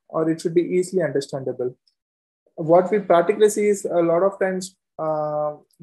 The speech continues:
the code blocks are as such, right, uh, kept in the comment section itself. So that should be avoided. It should be understandable for, uh, right, uh, for any new person to start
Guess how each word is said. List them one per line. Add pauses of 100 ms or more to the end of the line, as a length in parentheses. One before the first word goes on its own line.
(220)
the
code
blocks
are
as
such, (440)
right, (200)
uh, (280)
kept (220)
in
the
comment
section
itself. (720)
So
that
should
be
avoided. (280)
It
should
be
understandable (280)
for, (120)
uh,
right,
uh, (520)
for
any
new
person
to
start